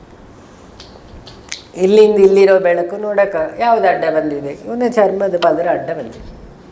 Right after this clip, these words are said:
ಆ ಚರ್ಮದ ಪದರ ದಾಟಬೇಕು. ಚರ್ಮಚಕ್ಷುವಿಂದ ಸಾಧ್ಯ ಇಲ್ಲ, ಜ್ಞಾನಚಕ್ಷುವಿಂದ ಸಾಧ್ಯ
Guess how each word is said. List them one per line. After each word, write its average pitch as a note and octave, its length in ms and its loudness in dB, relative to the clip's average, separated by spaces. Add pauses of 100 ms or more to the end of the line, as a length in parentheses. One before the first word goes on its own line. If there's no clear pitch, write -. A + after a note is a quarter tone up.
(1500)
ಆ G#3+ 40 -2
ಚರ್ಮದ G#3+ 460 0
ಪದರ A3+ 260 2 (100)
ದಾಟಬೇಕು. A3 540 -2 (1200)
ಚರ್ಮಚಕ್ಷುವಿಂದ A3+ 840 2
ಸಾಧ್ಯ G#3 440 2
ಇಲ್ಲ, D#3 260 -4
ಜ್ಞಾನಚಕ್ಷುವಿಂದ F#3+ 920 -4
ಸಾಧ್ಯ - 320 -12